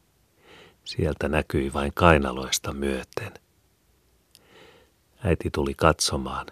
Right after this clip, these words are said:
ja kun näki sairaan olevan hereillä, niin painoi uutimen lähemmäksi ikkunanpieltä paisteen estämiseksi, ettei siitä kilo kävisi sairaan silmiin.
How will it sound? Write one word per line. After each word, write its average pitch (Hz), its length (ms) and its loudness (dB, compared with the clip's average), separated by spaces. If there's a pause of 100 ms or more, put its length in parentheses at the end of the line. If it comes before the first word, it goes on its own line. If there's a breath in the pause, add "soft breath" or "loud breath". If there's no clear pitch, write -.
(160)
ja 104 60 2
kun 85 140 6
näki 85 220 8
sairaan 80 460 8
olevan 73 320 4
hereillä, 71 600 4 (400 soft breath)
niin 95 120 6
painoi 85 340 12
uutimen 76 520 8
lähemmäksi 82 640 6
ikkunanpieltä 65 840 -2
paisteen 76 540 6
estämiseksi, - 880 0 (400 loud breath)
ettei 87 280 10
siitä 82 340 6
kilo 82 300 10
kävisi 71 440 0
sairaan 76 560 8
silmiin. - 720 0